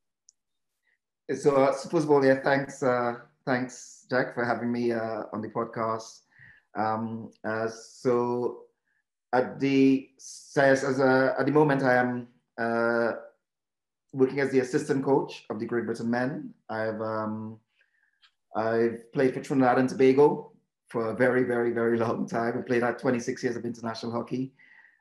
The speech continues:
um, 'cause I started quite young. Um, and I'm also currently coaching the Hampton Westminster Hockey Club,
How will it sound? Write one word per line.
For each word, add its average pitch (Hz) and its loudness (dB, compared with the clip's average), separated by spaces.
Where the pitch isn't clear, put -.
um, 101 -4
'cause 110 -10
I - -8
started 110 -4
quite 107 -6
young. 127 0
Um, 107 -4
and 110 -4
I'm 110 -4
also 117 -2
currently 117 -4
coaching 117 -4
the 113 -10
Hampton 117 -4
Westminster 120 -6
Hockey 117 -16
Club, 135 -4